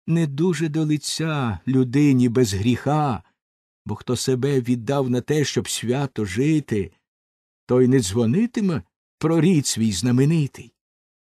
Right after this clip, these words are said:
Правдиве зниження побожного життя з гордотою ніяк не зв'яжеш до пуття. Але розмова ця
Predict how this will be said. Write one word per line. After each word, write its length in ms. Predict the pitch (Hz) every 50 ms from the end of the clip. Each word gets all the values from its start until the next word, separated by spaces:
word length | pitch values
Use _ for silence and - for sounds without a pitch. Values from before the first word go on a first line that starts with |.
| _ _ _ _
Правдиве 640 | - 123 120 120 117 107 110 135 151 160 151 147 147
зниження 680 | 135 110 107 120 123 143 160 151 127 143 143 143 139 135
побожного 680 | - 135 131 127 120 135 156 156 127 131 147 139 139 143
життя 580 | 127 127 135 120 - - 160 175 165 151 - - - _ _ _ _ _ _ _ _
з 120 | - 127 113
гордотою 760 | 110 147 165 156 139 131 143 170 190 180 - 165 160 160 165
ніяк 540 | 160 156 156 156 139 147 175 214 208 - -
не 120 | 208 214
зв'яжеш 520 | 175 180 202 202 190 170 143 127 143 127 120
до 120 | 139 131
пуття. 540 | - - 120 - _ - 107 92 87 80 - _ _ _ _ _ _ _ _ _ _ _ _ _ _ _ _ _ _ _
Але 220 | - 123 120 120 123
розмова 540 | 123 127 101 95 104 113 131 135 123 123 120
ця 320 | - - 120 120 113